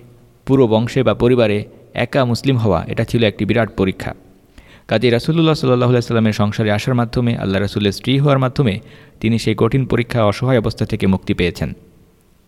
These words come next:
এবং আমরা দেখি রাসূলুল্লাহ সাল্লাল্লাহু আলাইহি ওয়াসাল্লামের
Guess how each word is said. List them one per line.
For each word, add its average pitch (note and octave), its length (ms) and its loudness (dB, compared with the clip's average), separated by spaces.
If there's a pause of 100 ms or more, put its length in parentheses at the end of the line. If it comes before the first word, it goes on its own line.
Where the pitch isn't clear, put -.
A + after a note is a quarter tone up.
(500)
এবং C3+ 180 2
আমরা C3 200 2
দেখি C#3 240 0
রাসূলুল্লাহ C3+ 420 2
সাল্লাল্লাহু B2 460 2
আলাইহি B2+ 180 2
ওয়াসাল্লামের B2 320 0